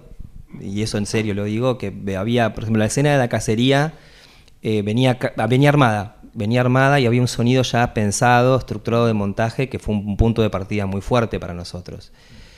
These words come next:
Más allá de que después el material que está puesto en la peli no es el que vino de montaje, pero sí había una idea y concreta para qué lado ir. Y en ese sentido, todas las,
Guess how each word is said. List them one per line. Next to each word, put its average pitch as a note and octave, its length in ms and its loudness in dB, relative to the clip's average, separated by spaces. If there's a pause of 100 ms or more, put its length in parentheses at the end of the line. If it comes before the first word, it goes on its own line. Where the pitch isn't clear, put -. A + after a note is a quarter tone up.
(120)
Más G#2+ 100 -2
allá A2+ 120 2
de A#2 80 0
que A#2 80 0
después A2 240 0
el A2+ 60 2
material A2 300 0
que A2 100 -2
está A2+ 460 -2
puesto A2 260 -4
en G#2 80 -4
la G2+ 120 -6
peli G#2+ 200 -4
no G#2 160 0
es G#2 180 -2
el G2+ 120 -2
que G2 100 -6
vino G#2 180 0
de G#2 60 0
montaje, A#2+ 480 0
pero G2 260 -4
sí A#2+ 240 -4
había A#2 260 2
una A#2 140 2
idea G#2+ 480 2
y F#2+ 120 -6
concreta G2+ 500 -4
para G2+ 200 -6
qué G#2+ 120 -2
lado G#2+ 300 -2
ir. F#2+ 260 -6 (480)
Y G#2+ 120 -4
en A2+ 60 0
ese B2 140 2
sentido, B2 440 2
todas C3 300 6
las, G#2+ 160 -2